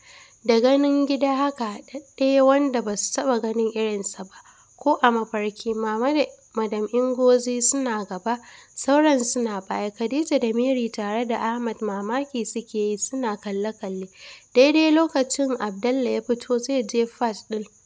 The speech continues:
dadinsu. Baki buɗe ake kallon su Mama. Domin zaton kowa arna ne,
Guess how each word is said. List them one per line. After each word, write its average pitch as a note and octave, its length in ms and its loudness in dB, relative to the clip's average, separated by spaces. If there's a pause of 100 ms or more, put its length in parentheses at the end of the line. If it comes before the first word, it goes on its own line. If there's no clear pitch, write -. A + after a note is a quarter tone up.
(100)
dadinsu. A3 680 0 (520)
Baki A3+ 500 0
buɗe A#3 300 0
ake B3+ 480 0
kallon A3 420 0
su - 160 -6
Mama. F#3+ 380 -6 (180)
Domin C4 400 4
zaton C#4 420 0
kowa C#4 520 2
arna C#4 480 2
ne, A#3+ 160 -2